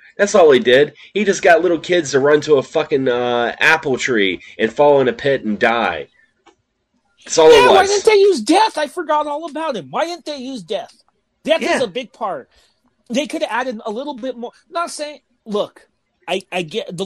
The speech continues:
Speaker 2: the Castlevania's lore heavy, and the stories are interesting to a degree, but they're not super, super deep.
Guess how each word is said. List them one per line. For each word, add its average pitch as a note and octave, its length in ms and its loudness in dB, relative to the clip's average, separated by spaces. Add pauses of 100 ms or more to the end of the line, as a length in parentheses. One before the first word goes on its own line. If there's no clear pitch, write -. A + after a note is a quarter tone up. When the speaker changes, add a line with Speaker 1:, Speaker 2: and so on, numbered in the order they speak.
(140)
Speaker 2:
the G3+ 420 -8
Castlevania's A#3+ 840 -4 (420)
lore F#3+ 320 0
heavy, A#2+ 440 -8 (520)
and A3+ 440 -6
the F#3+ 180 -10
stories A#3+ 460 -2
are E3+ 140 -6
interesting G3+ 520 -12
to E3+ 120 -6
a D#3 60 -4
degree, D#3 240 -6
but D3 160 -8
they're B3 140 2
not B3+ 240 0 (100)
super, - 420 -6
super C4 320 -12
deep. B3+ 320 -10